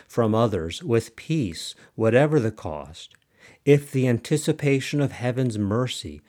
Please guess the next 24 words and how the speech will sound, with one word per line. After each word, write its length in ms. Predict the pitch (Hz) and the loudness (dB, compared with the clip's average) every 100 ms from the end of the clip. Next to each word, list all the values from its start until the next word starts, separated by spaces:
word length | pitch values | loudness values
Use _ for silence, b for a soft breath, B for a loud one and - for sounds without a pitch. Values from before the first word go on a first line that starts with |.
| b b | b b
is 240 | 107 98 98 | -4 -2 -2
already 400 | 98 104 104 107 | 0 0 0 -2
sounding 600 | - 98 95 101 98 90 | -6 -6 -4 -2 -4 -4
in 160 | 90 | -6
their 200 | 87 87 98 | -6 -8 -8
ears. 560 | 80 73 73 71 - _ _ _ _ _ _ _ _ _ _ _ _ _ _ _ _ - | -12 -12 -14 -16 -18 _ _ _ _ _ _ _ _ _ _ _ _ _ _ _ _ -10
And 160 | 90 | -4
Jesus 320 | 95 107 104 | 0 0 0
concludes 640 | - 110 98 123 123 120 - | -2 -4 0 4 4 4 0
his 160 | 85 | -8
promises 640 | - 87 80 80 87 78 90 | -8 -8 -8 -8 -10 -8 -8
with 140 | 90 | -8
these. 520 | 87 78 69 73 - _ _ _ _ _ _ b b b | -8 -8 -10 -18 -20 _ _ _ _ _ _ b b b
"Happy 460 | - 107 98 110 104 | -6 -2 -2 0 0
are 120 | 98 | 0
the 120 | 98 | -2
pure 340 | - 107 95 | -4 -4 -2
in 140 | 95 87 | -2 -4
heart, 500 | 76 110 92 - - B B | -6 -4 -4 -6 -12 B B
for 260 | - 110 107 | 0 2 4
they 240 | 110 110 | 4 2
shall 320 | 107 117 104 | 0 -2 -2
see 260 | - 110 101 | -2 -4 -4
God." 540 | 107 101 92 73 71 | -4 -6 -8 -10 -16